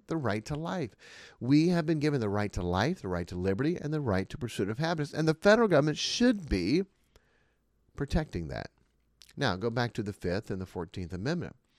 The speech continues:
where it says, "No person shall be," um, sorry, let me find it again.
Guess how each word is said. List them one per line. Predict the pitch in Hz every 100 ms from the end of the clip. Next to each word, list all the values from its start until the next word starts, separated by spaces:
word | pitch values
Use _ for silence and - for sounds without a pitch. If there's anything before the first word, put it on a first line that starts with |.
| - - -
where | 117
it | 107
says, | 117 101
"No | 107
person | 101 - 233 240 - 113 98 147 202 214 _ _ _ _
shall | - 127 107 98
be," | 101 156 185 139 92 120 185 - _ _ _ -
um, | 113 110 104 104 101 104 _ _ _ - -
sorry, | - 73
let | 58
me | 82
find | - 90 92
it | 87
again. | 87 143 180